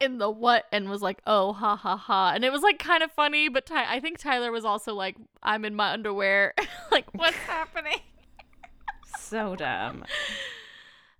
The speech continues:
Speaker 1: And then, you guys, <sighs> this made me so sad. We get the night portion dinner, fake dinner, which I also think was at the rose ceremony place where they usually have rose ceremonies, but they made it look so pretty, which made it even
Speaker 2: I
Speaker 1: worse somehow.
Speaker 2: know.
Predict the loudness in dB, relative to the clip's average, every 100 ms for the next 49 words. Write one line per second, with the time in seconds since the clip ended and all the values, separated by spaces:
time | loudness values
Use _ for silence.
0 | -14 -12 -12 -6 -2 0 -2 -4 -8 -6
1 | -4 -2 -2 -4 -4 -6 -10 -14 -14 -12
2 | -12 -12 -12 -14 -12 -10 -10 -10 -10 -6
3 | -2 -2 -2 -10 -6 -6 -6 -6 -6 -6
4 | -8 -10 -12 -10 -10 -8 -8 -8 -10 -10
5 | -10 -10 -8 -6 -6 -6 -10 _ _ -4
6 | -2 0 2 2 2 0 0 -2 -4 -2
7 | -2 -2 -2 -2 -2 -4 -6 -4 -4 -4
8 | -6 -6 -6 -6 -8 -8 -10 -8 -8 -8
9 | -10 -10 -6 -4 0 0 0 -4 -4 -6
10 | -4 -4 0 2 0 -2 -4 0 0 0
11 | -4 -6 -6 -6 -2 -2 -2 -6 -6 -2
12 | -2 -2 -4 -10 -12 -14 -14